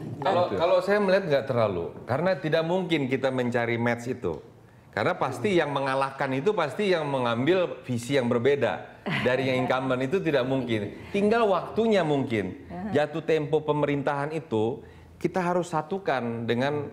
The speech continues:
Speaker 1: pada saat pemerintahan itu on. Jadi kita jangan jatuhnya dua puluh Oktober.
Speaker 3: Oh, iya.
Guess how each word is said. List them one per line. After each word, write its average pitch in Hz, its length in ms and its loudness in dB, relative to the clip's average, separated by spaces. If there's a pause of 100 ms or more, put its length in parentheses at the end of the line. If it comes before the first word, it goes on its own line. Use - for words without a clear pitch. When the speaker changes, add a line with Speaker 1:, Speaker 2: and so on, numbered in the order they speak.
(300)
Speaker 1:
pada 123 240 -2
saat 135 480 -4
pemerintahan 120 560 0
itu 110 400 -2 (400)
on. 120 320 0
Jadi 202 240 -2
kita - 320 -2
jangan 139 320 0
jatuhnya 131 400 0
dua 127 160 2
puluh 123 320 0
Oktober. 135 400 0 (560)
Speaker 3:
Oh, 180 400 2
iya. 170 240 2